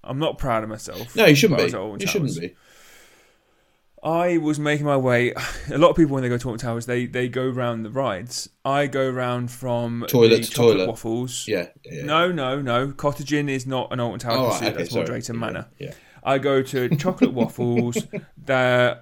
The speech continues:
Speaker 1: candy floss,
Speaker 2: Yeah.
Speaker 1: ice cream,
Speaker 2: Mm.
Speaker 1: deep fried chicken, and then I end up with the customary burger. And if I've got a spare few quid in my pocket, I get the deep fried donuts.
Speaker 2: Yeah, yeah.
Speaker 1: That's
Speaker 2: Ooh.
Speaker 1: my navigation around the park.
Speaker 2: Yeah.
Speaker 1: Oh, yeah, yeah, yeah.
Speaker 2: Yeah.
Speaker 1: Um,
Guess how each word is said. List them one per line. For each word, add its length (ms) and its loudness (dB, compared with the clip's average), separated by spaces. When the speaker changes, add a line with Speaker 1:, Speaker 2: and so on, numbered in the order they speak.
Speaker 1:
candy 320 2
floss, 440 0
Speaker 2:
Yeah. 160 2
Speaker 1:
ice 200 0
cream, 520 -2
Speaker 2:
Mm. 220 -2
Speaker 1:
deep 200 0
fried 240 0
chicken, 600 -4
and 120 -4
then 120 -2
I 80 0
end 160 -2
up 120 -2
with 240 -6
the 120 -6
customary 380 -8
burger. 540 -4
And 260 -6
if 140 -6
I've 200 -4
got 180 -6
a 40 -10
spare 220 -2
few 180 -10
quid 160 -6
in 60 -8
my 80 -8
pocket, 380 -10
I 100 -8
get 200 -8
the 80 -8
deep 220 -14
fried 220 -10
donuts. 300 -14
Speaker 2:
Yeah, 120 2
yeah. 180 2
Speaker 1:
That's 280 0
Speaker 2:
Ooh. 40 -4
Speaker 1:
my 260 4
navigation 540 -2
around 120 -8
the 60 -8
park. 300 -8
Speaker 2:
Yeah. 80 -4
Speaker 1:
Oh, 40 -4
yeah, 200 -8
yeah, 300 -14
yeah. 60 -14
Speaker 2:
Yeah. 480 -12
Speaker 1:
Um, 200 -4